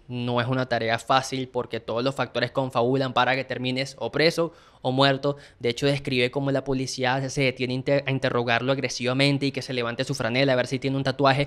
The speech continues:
o buscar cualquier excusa para, eh, meterlo preso, ¿no? Y hay líneas muy contundentes como:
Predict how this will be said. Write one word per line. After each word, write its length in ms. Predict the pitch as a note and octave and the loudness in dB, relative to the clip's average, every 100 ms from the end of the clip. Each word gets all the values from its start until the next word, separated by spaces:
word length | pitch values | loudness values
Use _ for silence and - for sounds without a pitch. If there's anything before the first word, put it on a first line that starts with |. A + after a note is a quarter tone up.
| - | 0
o 100 | D3+ | 2
buscar 280 | D3 E3+ D#3+ | 4 4 4
cualquier 380 | F#3 F3+ F#3 F3 | 2 2 2 2
excusa 640 | E3 - F3+ E3+ F#3+ - | 0 -2 -2 0 -2 4
para, 480 | F#3 F3 E3+ - - _ | 6 6 4 0 -10 _
eh, 240 | - B2 B2 | -2 0 0
meterlo 520 | D3+ D#3 C#3 D3 D3+ - | 4 4 4 0 -6 0
preso, 320 | C#3+ B2 - | 2 2 -2
¿no? 220 | A#2+ B2+ - - - - - - | -4 -6 -8 -20 -14 -12 -12 2
Y 300 | C#3 C3 C3 | 4 4 4
hay 220 | C3 B2+ | 4 4
líneas 340 | C3 C#3 C#3 C#3 | 4 0 0 2
muy 140 | C#3+ | 2
contundentes 560 | D3 C#3 C3 C3 C3 C3+ | 0 0 -2 -2 -4 -2
como: 340 | C3+ B2+ A#2 | -2 0 -4